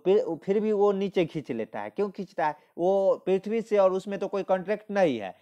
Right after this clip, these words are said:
कॉन्टैक्ट नहीं है, कॉन्टैक्ट नहीं है, यानी कि ना ही पृथ-, जो पृथ्वी का सरफेस है और बल का सरफेस दोनों आपस में टच नहीं किए हैं,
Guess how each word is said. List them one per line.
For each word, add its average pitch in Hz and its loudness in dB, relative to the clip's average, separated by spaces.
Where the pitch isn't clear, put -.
कॉन्टैक्ट 202 0
नहीं 175 0
है, 117 0
कॉन्टैक्ट 143 -2
नहीं 180 -4
है, 170 2
यानी 170 -2
कि 175 -6
ना 180 -2
ही 196 -2
पृथ-, 165 -4
जो 143 -4
पृथ्वी 165 0
का 170 2
सरफेस 156 0
है 151 2
और 139 2
बल 175 4
का 180 2
सरफेस 175 0
दोनों 175 -2
आपस 175 2
में 185 -6
टच 196 2
नहीं 196 0
किए 165 -2
हैं, 151 -4